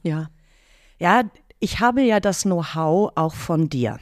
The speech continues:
Speaker 2: Ich habe das Know-how von dir. Wie nimmt man das auf? Wie schneidet man's zusammen? Wie spricht man? Ähm, was macht man eigentlich? Also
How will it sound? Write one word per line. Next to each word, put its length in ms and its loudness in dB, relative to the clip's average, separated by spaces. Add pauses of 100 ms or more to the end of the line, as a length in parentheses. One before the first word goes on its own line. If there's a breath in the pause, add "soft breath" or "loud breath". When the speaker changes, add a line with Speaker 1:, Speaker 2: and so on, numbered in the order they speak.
(200)
Speaker 2:
Ich 200 -6
habe 140 0
das 140 0
Know-how 360 0
von 180 0
dir. 200 2
Wie 240 2
nimmt 240 2
man 140 2
das 200 0
auf? 280 0
Wie 80 0
schneidet 360 2
man's 300 0
zusammen? 380 2 (500 loud breath)
Wie 400 2
spricht 400 -2
man? 380 4
Ähm, 500 2
was 240 0
macht 240 0
man 140 0
eigentlich? 720 -2
Also 540 0